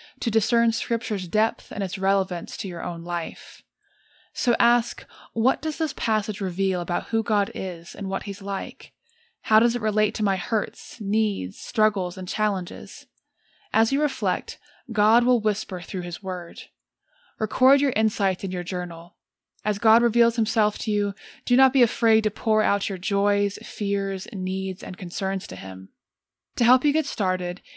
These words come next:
you may want to divide your journal page into two parts. At the top, write, quote, "God speaks to me," end quote. Halfway down, put, quote, "I speak to God," end quote. Remember that as you open your journal and begin to write,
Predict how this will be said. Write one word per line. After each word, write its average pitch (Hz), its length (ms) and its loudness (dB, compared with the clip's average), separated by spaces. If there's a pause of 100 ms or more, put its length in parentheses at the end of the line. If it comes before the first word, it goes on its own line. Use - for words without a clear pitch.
(120)
you 214 120 2
may 233 240 6
want 240 200 4
to 220 80 -8
divide 196 360 0
your 190 80 -2
journal 202 300 2
page 175 400 -8
into 180 160 -8
two 185 220 -6
parts. - 640 -6 (340)
At 196 140 -4
the 190 80 -4
top, 220 520 2 (100)
write, 190 400 -2
quote, 196 420 -2 (260)
"God 208 300 4
speaks - 380 -2
to 190 100 -6
me," 190 440 -4 (180)
end 175 120 -16
quote. - 400 -14 (360)
Halfway 185 360 -2
down, 208 440 2
put, - 380 -4
quote, - 320 -8 (240)
"I 185 140 2
speak - 320 -6
to - 80 -12
God," 196 480 0 (140)
end 180 160 -12
quote. - 420 -12 (540)
Remember 302 440 4
that 262 160 2
as 226 200 2
you 226 100 2
open 233 300 2
your 254 100 6
journal 180 400 -2
and 175 140 -2
begin 190 320 -2
to 220 140 -4
write, 170 400 -8